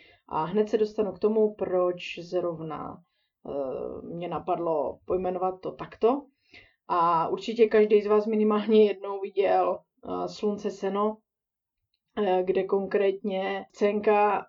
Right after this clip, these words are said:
eh, paní Konopníková, eh, versus, eh, paní Škopková v takové té hadce, eh, sousedů přes plot, když vybřízolit, tak my kachličky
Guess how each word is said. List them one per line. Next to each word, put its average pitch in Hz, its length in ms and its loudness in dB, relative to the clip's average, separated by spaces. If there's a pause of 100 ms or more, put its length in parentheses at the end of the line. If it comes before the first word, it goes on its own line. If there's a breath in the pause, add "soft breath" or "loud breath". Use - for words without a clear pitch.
eh, - 380 -8 (300)
paní 202 460 0
Konopníková, 208 1200 2
eh, - 40 -6 (400)
versus, 196 880 0
eh, 180 540 -2 (260)
paní 190 320 -4
Škopková 214 880 4
v - 260 -20
takové 196 460 0
té 196 320 4
hadce, 208 540 0
eh, 196 760 -2
sousedů 214 540 -2
přes 196 300 -6
plot, 214 340 6 (1040 soft breath)
když 196 440 -2 (420)
vybřízolit, 247 880 8 (180)
tak 202 260 0
my 202 220 0
kachličky 202 1000 -2